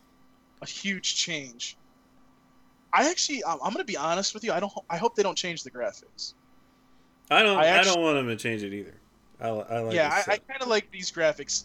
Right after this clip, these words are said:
Speaker 1: These are my, these ones and the ones that they did when Tom Four first showed up.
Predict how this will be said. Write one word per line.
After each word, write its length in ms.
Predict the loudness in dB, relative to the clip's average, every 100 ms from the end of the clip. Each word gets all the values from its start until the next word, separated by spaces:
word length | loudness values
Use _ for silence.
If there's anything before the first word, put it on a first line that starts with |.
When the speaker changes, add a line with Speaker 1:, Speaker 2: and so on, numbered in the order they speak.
| -8
Speaker 1:
These 260 | -4 -2 0
are 80 | 0
my, 420 | 4 4 2 -2 -12 -20 -20 -6
these 300 | 0 0 0
ones 440 | -2 0 0 -2 -4
and 140 | -6
the 80 | -6
ones 260 | -4 -4 -4
that 80 | -4
they 120 | -6
did 540 | -4 0 2 0 -2 -12
when 640 | -4 0 0 -2 -8 -14 -4
Tom 260 | 0 0
Four 300 | 0 -2 -2
first 260 | -4 -6 -4
showed 220 | -2 0
up. 200 | 0 0